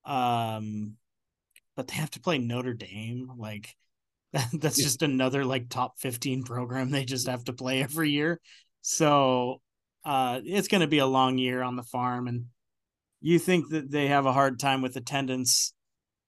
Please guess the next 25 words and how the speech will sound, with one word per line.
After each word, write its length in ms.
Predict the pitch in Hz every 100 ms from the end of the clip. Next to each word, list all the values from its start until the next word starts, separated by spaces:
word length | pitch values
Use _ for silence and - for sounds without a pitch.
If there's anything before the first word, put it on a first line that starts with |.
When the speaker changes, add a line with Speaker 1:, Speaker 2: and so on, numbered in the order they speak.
| _ _ _ _ _
Speaker 1:
when 220 | 156 156
they're 160 | 143 127
good. 500 | 107 139 131 123 107 - 113 123 110 117 135
Uh, 200 | 170 135 120 -
<laughs> 380 | 196 156 127 117
buckle 360 | 165 147 151 131
up 260 | 135 127
for 540 | - - 123 123 120 120 -
that 320 | 139 127 131
game 360 | 135 131 131 123
on, 300 | 120 120 120
uh, 220 | 113 113
the 120 | 120
twenty-eighth 640 | 120 - 131 123 120 120
of 180 | 113 104 - - _ _ _ -
October 520 | 117 - 127 120 120
when 240 | 110 110 113
Washington 580 | 107 110 - 110 110 107
heads 280 | 110 104 -
there. 180 | 107
It's 220 | 107 113 -
gonna 140 | 117
be 80 | 110
nobody 380 | 107 110 104 104
there. 260 | 98 104